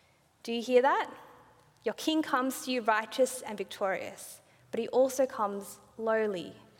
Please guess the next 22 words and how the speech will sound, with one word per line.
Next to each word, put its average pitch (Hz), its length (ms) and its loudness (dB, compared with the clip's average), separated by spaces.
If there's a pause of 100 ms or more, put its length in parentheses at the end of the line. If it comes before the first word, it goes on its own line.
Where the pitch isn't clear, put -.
(240)
and 196 160 -8
riding 196 380 2
on 190 160 -8
a 185 60 -4
donkey. 185 520 -12 (1300)
Jesus 247 320 -2
is 220 140 0
not 233 220 2
coming 247 580 0
on 214 120 0
a 202 40 2
battle 220 380 4
horse 233 580 2
in 214 260 -2
military 220 540 2
might 202 440 0 (180)
and 190 200 -8
royal 202 320 4
pomp. 196 420 0 (880)
He 262 140 -4
comes 240 420 0
gently 196 540 -4